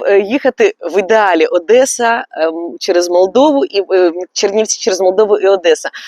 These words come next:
А ми поїхали: Чернівці, Коломия, Івано-Франківськ, Ходорів, Львів, аж на північний захід України, і потім, щоб повернутися на південь.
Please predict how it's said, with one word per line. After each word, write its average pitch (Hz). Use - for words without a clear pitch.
А 180
ми 226
поїхали: 156
Чернівці, 269
Коломия, 247
Івано-Франківськ, 254
Ходорів, 208
Львів, 254
аж 247
на 226
північний 233
захід 220
України, 226
і 208
потім, 233
щоб 196
повернутися 240
на 180
південь. 151